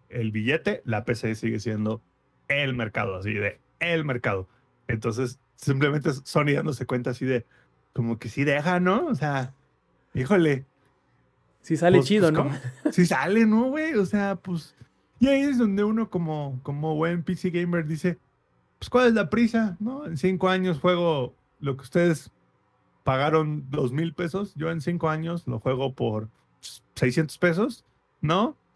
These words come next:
Speaker 1: Y en el proceso tengo un backlog de cuánto, como cuánto es tu backlog, Inge, más o menos, ahí, dan-, danos así como que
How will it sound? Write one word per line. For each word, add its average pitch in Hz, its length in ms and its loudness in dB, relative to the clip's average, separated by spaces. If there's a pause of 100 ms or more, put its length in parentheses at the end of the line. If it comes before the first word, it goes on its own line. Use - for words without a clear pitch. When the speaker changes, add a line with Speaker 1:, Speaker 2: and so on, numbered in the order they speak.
(300)
Speaker 1:
Y 131 420 0
en 131 120 0
el 127 120 0
proceso 139 540 0
tengo 139 600 0
un 135 160 -2
backlog 131 400 0
de 117 100 -2
cuánto, 160 320 0
como 160 240 0
cuánto 214 220 0
es - 60 -10
tu 151 120 2
backlog, 123 360 -2
Inge, 117 260 -2
más 127 180 -6
o 139 60 -8
menos, 110 340 -6
ahí, 104 320 -6
dan-, 127 280 -4
danos 139 320 -2
así 120 200 -8
como 110 240 -4
que 104 220 -6